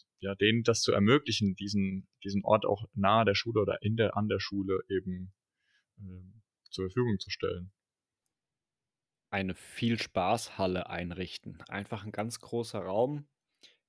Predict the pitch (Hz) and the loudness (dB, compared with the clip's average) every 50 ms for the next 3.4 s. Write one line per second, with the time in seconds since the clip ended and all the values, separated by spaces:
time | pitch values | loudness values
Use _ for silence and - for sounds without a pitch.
0 | _ - 104 98 90 101 113 123 139 127 - - - 101 98 113 120 113 120 127 | _ -8 -6 -6 -4 -4 -2 0 0 -2 -4 -6 -10 -6 -4 -4 -2 -2 -4 -6
1 | - - - 120 110 - - 98 101 110 120 135 139 - _ _ - 110 95 90 | -8 -10 -10 -10 -10 -8 -6 -6 -4 -4 -6 -8 -8 -12 _ _ -10 -10 -8 -8
2 | 110 110 107 - - 110 107 - - 101 107 101 95 101 101 95 98 104 110 110 | -8 -10 -10 -8 -8 -8 -8 -8 -10 -12 -10 -10 -8 -8 -6 -6 -4 -4 -4 -4
3 | 101 98 104 104 117 127 123 | -2 -2 -2 -2 -2 -4 -8